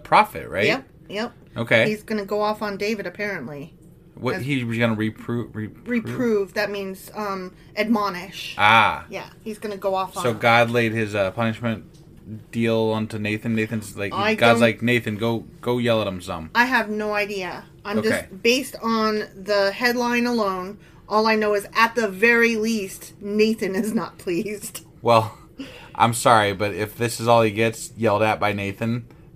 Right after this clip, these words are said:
Speaker 1: then that's still not enough.
Speaker 2: That's still not enough,
Speaker 1: So.
Speaker 2: 'cause he nasty.
Speaker 1: Right?
Speaker 2: Okay, so the Lord sent Nathan the prophet to tell David this story.
Speaker 1: Fuck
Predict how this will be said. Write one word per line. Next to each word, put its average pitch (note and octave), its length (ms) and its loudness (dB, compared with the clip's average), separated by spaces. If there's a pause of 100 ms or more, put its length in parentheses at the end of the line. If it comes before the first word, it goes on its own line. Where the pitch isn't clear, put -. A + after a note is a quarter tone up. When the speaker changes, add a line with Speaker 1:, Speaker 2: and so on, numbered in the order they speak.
(100)
Speaker 1:
then G#2 500 -4 (120)
that's G2+ 240 -4
still G#2+ 220 0
not G2+ 180 0
enough. E2+ 460 -6
Speaker 2:
That's G#3+ 200 -8
still G3 220 -6
not E3+ 200 -10
enough, E3 360 -12
Speaker 1:
So. F3 140 -10
Speaker 2:
'cause F3+ 340 -6
he G#3 180 -6
nasty. E3+ 640 -10
Speaker 1:
Right? G#2 340 0 (600)
Speaker 2:
Okay, G#3+ 380 -4
so C4+ 220 0
the C4+ 120 6
Lord C4 760 8 (120)
sent A#3+ 320 0
Nathan B3+ 340 2
the A3+ 80 0
prophet B3 460 0
to A3+ 100 -4
tell A3 260 -2
David G#3 380 0
this G3+ 160 -4
story. F#3+ 540 -10
Speaker 1:
Fuck B2+ 340 4